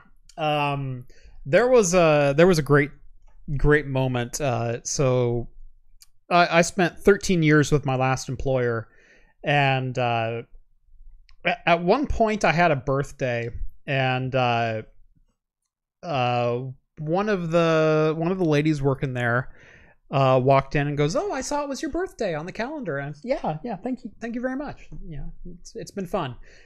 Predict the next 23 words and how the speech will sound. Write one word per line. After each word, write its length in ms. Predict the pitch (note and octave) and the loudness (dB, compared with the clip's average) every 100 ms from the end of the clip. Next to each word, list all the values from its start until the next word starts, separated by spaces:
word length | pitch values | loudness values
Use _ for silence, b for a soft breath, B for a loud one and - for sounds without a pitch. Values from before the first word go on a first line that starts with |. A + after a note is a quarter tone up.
| b - | b -8
And, 200 | D#3 D3 | -6 -2
uh, 440 | C#3 C#3 C3+ C#3 | -2 -2 -4 -6
she 100 | C3+ | -6
goes, 220 | D#3+ D#3 - | -4 -4 0
"So 120 | A#3+ | 0
how 200 | A#3+ D#4 | 2 2
old 200 | D4+ D#4 | 2 0
are 180 | D4 F4 | 0 -2
you 140 | D#4 | -2
now? 260 | F#3+ D#3+ D3 | -4 -6 -8
You 120 | D3+ | -8
know, 80 | D3+ | -8
thirty-nine, 640 | - G3+ A#3 G#3 A#3 B3+ | -4 -4 -2 -2 -2 -2
forty?" 420 | - G#3+ B3 D#4+ | 2 4 6 4
And 100 | C#4 | 0
I 60 | F3+ | -2
said, 160 | - F4 | -4 -2
"Yeah, 180 | D4 | -2
something 320 | C4 F#4+ - A3 | -2 -4 -4 -2
like 220 | F#3 D3+ | -2 -2
that." 280 | D3+ F#3 F#3 | -4 -4 -4
Just 200 | - F3 | -4 -2
like, 200 | E3+ | -2